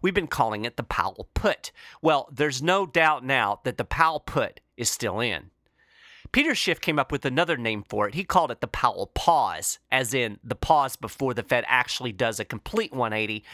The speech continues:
and starts going the other way. Peter doesn't think that this tightening pause is going to be enough to rescue the market over the long haul. I agree. The Fed's tightening experiment, which only managed to get us to two and a quarter to two and a half percent,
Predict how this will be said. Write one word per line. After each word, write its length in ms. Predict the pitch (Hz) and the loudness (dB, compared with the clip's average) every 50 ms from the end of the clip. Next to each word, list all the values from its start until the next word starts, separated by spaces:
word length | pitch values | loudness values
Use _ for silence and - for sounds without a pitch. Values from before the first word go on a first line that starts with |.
| - - - | -12 -6 -2
and 100 | 180 - | -2 0
starts 300 | - - 156 123 - - | 0 2 2 2 0 0
going 240 | - 113 98 95 95 | -4 -4 -4 -2 -2
the 120 | 95 95 | -2 -2
other 160 | 92 92 95 | -2 -2 -2
way. 420 | 95 107 131 127 110 87 - - _ _ _ - - - - - - - - - | -2 0 2 2 2 0 -2 -6 _ _ _ -20 -20 -20 -20 -20 -18 -14 -6 0
Peter 200 | - 285 302 320 | 0 0 0 0
doesn't 440 | 220 185 185 170 139 156 - - - | 2 2 2 2 0 -4 -8 -4 -2
think 240 | 170 151 135 - | -2 -2 -2 -2
that 160 | - 113 - - | -4 -4 -2 -2
this 160 | 139 - - | -2 -2 -2
tightening 480 | - - 185 185 185 - 143 131 120 | 0 4 4 4 4 2 -6 -8 -8
pause 340 | - - - 135 123 123 113 | -4 0 2 2 2 2 0
is 140 | 120 117 - | -4 -8 -6
going 240 | - 139 127 123 - | -4 -2 -2 -2 -4
to 80 | 117 | -4
be 100 | 101 117 | -4 -2
enough 380 | 110 104 113 131 160 165 165 - | -2 0 0 2 2 2 0 -2
to 100 | - 139 | -6 -6
rescue 400 | 113 127 117 110 - - - 123 | -2 0 0 0 -2 -6 -8 -6
the 80 | 92 104 | -6 -4
market 480 | 107 117 135 156 165 - - 123 - | 0 2 2 2 2 0 -4 -6 -4
over 180 | 107 123 101 110 | -4 -4 -4 -2
the 80 | 107 | -4
long 360 | 104 110 131 147 147 135 110 98 | -2 0 2 2 2 2 0 -2
haul. 340 | 98 92 90 - - - _ _ _ _ _ _ _ _ | -2 -2 -2 -4 -6 -14 _ _ _ _ _ _ _ _
I 140 | - 160 147 | 0 2 2
agree. 500 | 101 92 92 92 123 131 120 98 80 - - - - - - - - - | 2 0 -6 -6 -2 -2 -2 -2 -2 -6 -10 -20 -18 -18 -18 -12 -6 -6
The 80 | 147 | -2
Fed's 260 | - - 202 196 - - | 2 2 2 2 0 -2
tightening 460 | - 185 170 180 156 170 165 147 135 | 4 4 4 4 2 -2 -4 -2 -2
experiment, 680 | 120 - - - - - - 185 151 127 113 117 117 - | -2 -2 -2 -2 0 2 2 2 2 2 0 -4 -6 -4
which 180 | 156 147 - - | -4 -6 -4 0
only 300 | - 220 233 240 254 240 | 2 2 2 2 0 -2
managed 440 | 214 202 185 175 170 147 - - - | 0 0 0 0 0 -2 -4 -4 -4
to 60 | 147 | -6
get 280 | 117 - - 151 147 139 | -4 -2 0 0 2 2
us 160 | 127 - - | 0 -2 -4
to 80 | - 110 | -8 -8
two 300 | - - - 196 190 170 | -6 -2 -2 0 0 0
and 80 | 143 | -2
a 20 | 127 | -4
quarter 380 | - - - 175 165 143 131 | -6 -4 -2 -2 0 0 -2
to 160 | - - - | -4 -6 -8
two 160 | - - 156 156 | -6 -4 -4 -2
and 80 | 127 | -4
a 40 | 117 | -2
half 300 | 107 127 139 117 - - | 0 2 2 2 2 -2
percent, 420 | - - - - 208 202 170 - | -6 -6 -4 0 0 0 0 -2